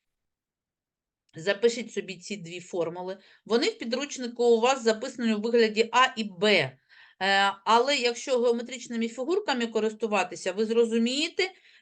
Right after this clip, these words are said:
е, що, е, ну, треба,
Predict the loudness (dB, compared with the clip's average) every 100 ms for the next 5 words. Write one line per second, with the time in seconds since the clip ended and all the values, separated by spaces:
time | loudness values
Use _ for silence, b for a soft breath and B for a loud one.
0 | 2 4 4 4 2 -2 -8 -10 -4 2
1 | 4 4 2 -6 _ -14 -8 -4 -2 -2
2 | -4 -8 -10 -6 -6 -6 -12 _ 2 4
3 | 4 6 4